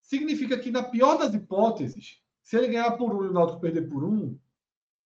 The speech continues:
já vão ser três gols. Aí o Náutico já vai precisar de uma vitória por dois gols de diferença pra ultrapassar o São Bernardo. Tá?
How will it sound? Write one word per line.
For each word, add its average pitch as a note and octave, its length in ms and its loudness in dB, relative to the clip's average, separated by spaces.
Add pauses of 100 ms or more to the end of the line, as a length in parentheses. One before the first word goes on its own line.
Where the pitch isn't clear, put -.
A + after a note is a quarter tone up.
(560)
já G3 140 -2
vão A3 140 0
ser - 220 -2
três A#3 260 4
gols. C3+ 480 0
Aí A3 100 2
o B3 60 8
Náutico F#3+ 200 2
já G#3+ 60 0
vai G#3 80 0
precisar G3+ 200 -2
de G#3 80 -4
uma G3+ 60 -4
vitória F#3+ 300 -4
por G3 200 -4
dois F3+ 340 2
gols F3 220 0
de F3 60 -8
diferença D3 640 -8 (1080)
pra D3+ 100 -4
ultrapassar E3 480 -2
o C#3+ 60 -4
São E3 180 -8
Bernardo. F3+ 400 -6 (840)
Tá? B2+ 220 -18